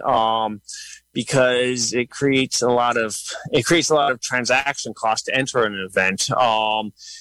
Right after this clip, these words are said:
and any quick test is gonna be somewhat less reliable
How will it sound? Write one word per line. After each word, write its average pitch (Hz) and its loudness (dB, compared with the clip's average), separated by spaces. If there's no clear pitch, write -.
and 123 0
any 147 2
quick - 2
test 123 0
is 120 -8
gonna 120 -2
be 117 2
somewhat 139 2
less 117 0
reliable 117 2